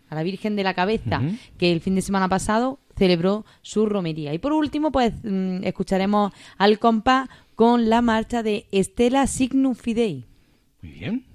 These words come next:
Speaker 2: un cargado, un proga-, programa cargado de, de contenido.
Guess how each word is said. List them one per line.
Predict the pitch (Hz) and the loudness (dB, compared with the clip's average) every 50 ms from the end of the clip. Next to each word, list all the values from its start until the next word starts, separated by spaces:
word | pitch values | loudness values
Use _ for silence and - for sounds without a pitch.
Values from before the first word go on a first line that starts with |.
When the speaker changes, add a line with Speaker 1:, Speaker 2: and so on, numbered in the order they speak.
| - - - _ | -20 -20 -20 _
Speaker 2:
un | - 92 98 98 | -16 -14 -14 -12
cargado, | - 104 92 92 95 95 95 95 | -12 -12 -12 -10 -10 -10 -10 -12
un | 95 95 95 | -14 -12 -12
proga-, | - - 92 92 98 | -12 -12 -10 -12 -12
programa | - - 101 92 92 92 110 127 | -12 -12 -12 -12 -12 -12 -12 -12
cargado | 135 117 95 101 120 123 117 107 | -12 -12 -12 -12 -12 -12 -12 -12
de, | 107 107 104 104 104 107 104 98 101 - - - - - - - - _ - | -12 -12 -12 -12 -12 -14 -14 -16 -18 -20 -20 -20 -20 -20 -20 -20 -20 _ -8
de | 117 | -6
contenido. | - 135 131 120 160 214 277 220 123 101 | -4 -2 0 2 2 2 4 2 0 -2